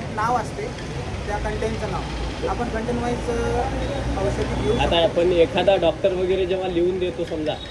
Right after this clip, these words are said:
Speaker 2: तर, अ, एखादी कोणत्याही गोळीचं नाव लिहून दिलं ब्रँडचं, तर
Speaker 1: Suppose
Speaker 2: त्याच्यावरनं
Speaker 1: डोलो,
Speaker 2: लक्षात
Speaker 1: डोलो.
Speaker 2: येते का? हां.
Speaker 1: डोलो.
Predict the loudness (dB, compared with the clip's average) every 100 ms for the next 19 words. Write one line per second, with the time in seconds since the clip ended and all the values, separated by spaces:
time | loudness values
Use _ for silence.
0 | -12 -12 -12 -6 2 6 6 4 -8 -12
1 | -12 -12 -12 -12 -12 -10 -10 -10 -10 -8
2 | -6 -4 -2 -2 -4 -6 -4 -2 0 2
3 | 2 2 2 2 4 6 6 4 2 0
4 | 0 2 2 2 0 0 2 0 -2 -6
5 | -8 -8 -14 -14 -14 -8 0 0 0 0
6 | 4 4 6 6 4 4 2 0 -4 -6
7 | -8 -6 -6 -6